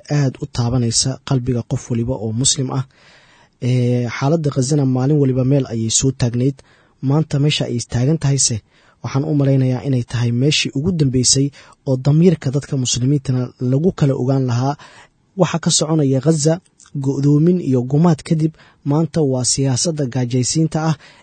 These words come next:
ee ay doonayaan cadowga inay ku xaqiijiyaan wax ay ku xaqiijin waayeen awooddii military ee dadka muslimiinta ah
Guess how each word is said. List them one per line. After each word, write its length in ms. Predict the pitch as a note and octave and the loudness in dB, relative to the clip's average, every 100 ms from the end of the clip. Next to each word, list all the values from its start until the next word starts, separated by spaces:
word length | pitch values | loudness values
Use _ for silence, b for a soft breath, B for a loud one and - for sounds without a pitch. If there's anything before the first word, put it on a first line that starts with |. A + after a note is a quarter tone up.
| _ | _
ee 100 | D3+ C#3+ | -4 0
ay 120 | C#3+ | 0
doonayaan 460 | C#3+ F3 G3+ E3 C#3+ | 2 4 4 4 0
cadowga 300 | D#3+ D#3 C#3+ | 0 0 0
inay 160 | D3+ D3+ | 0 -2
ku 140 | - | -2
xaqiijiyaan 600 | G3+ D#3+ D3+ C3 C#3 D3 | -4 -4 -2 -2 -2 0
wax 120 | C#3 C#3+ | -2 -2
ay 120 | B2 | -6
ku 120 | C3 | -6
xaqiijin 480 | F3+ D3+ C#3 C3+ D3+ | -4 -4 -2 -2 0
waayeen 320 | C#3 C3 C#3 A#2 B B - | 0 2 2 0 B B -2
awooddii 380 | C#3 D#3+ C3+ | 2 2 2
military 400 | C3+ B2 B2 C#3 C#3+ | 0 -2 -2 -2 -2
ee 80 | |
dadka 240 | C3+ D#3 - | -2 -4 -2
muslimiinta 520 | C3 - B2+ C#3+ C3+ C#3+ | -2 -2 0 0 0 -4
ah 140 | B2+ | -4